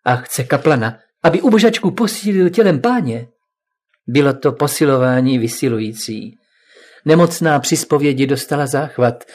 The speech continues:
svíjela se, křičela bolestí i zoufalstvím, že z prsty přišla o živobytí.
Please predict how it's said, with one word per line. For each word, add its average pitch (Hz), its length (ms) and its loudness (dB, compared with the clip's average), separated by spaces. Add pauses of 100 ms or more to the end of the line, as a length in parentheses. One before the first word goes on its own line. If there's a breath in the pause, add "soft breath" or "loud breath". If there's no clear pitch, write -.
(200 loud breath)
svíjela 151 580 0
se, 123 260 -6 (500 soft breath)
křičela 185 480 0
bolestí 131 920 -2
i 160 60 2
zoufalstvím, 127 1000 -2 (540 loud breath)
že 147 160 0
z - 100 -6
prsty 151 480 -4 (440 loud breath)
přišla - 440 -4
o 156 60 -2
živobytí. 117 720 -6